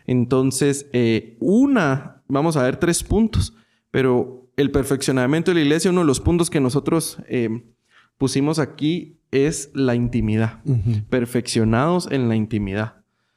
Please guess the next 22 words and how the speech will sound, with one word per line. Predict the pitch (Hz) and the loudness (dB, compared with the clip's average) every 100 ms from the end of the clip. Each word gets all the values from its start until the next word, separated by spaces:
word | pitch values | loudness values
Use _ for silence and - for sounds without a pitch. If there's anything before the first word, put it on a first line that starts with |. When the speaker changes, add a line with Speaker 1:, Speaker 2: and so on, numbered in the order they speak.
| _ _ | _ _
Speaker 1:
Una | - 131 131 | -4 0 0
iglesia | 113 123 139 175 196 185 | 2 2 2 0 -2 -2
de | - 120 | 0 0
una | 127 147 147 | 2 0 0
prioridad | 143 120 113 131 - | 0 0 0 0 -2
que | 143 143 | -2 -2
es | 160 135 | -4 -8
buscarle | 127 107 - 123 120 107 | -6 -6 -4 -4 -4 -6
a | 104 | -10
Él. | 104 - | -12 -8
Y | 127 123 | -2 -2
este | 127 131 | -2 -4
es | 139 | -6
un | 139 | -6
salmo | 135 139 143 139 117 - | -4 -4 -4 -6 -8 -8
que | 113 | -8
a | 113 | -6
mí | 123 | -8
me | 131 131 | -8 -8
fascina | 110 135 131 | -8 -6 -4
un | 120 | -2
montón. | 117 113 143 | -4 -4 -6